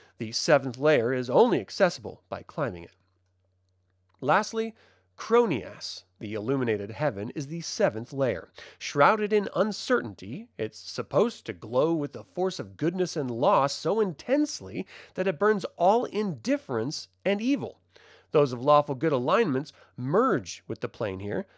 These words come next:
losing themselves to the glory of all.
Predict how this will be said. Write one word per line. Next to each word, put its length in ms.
losing 380
themselves 720
to 140
the 140
glory 720
of 240
all. 300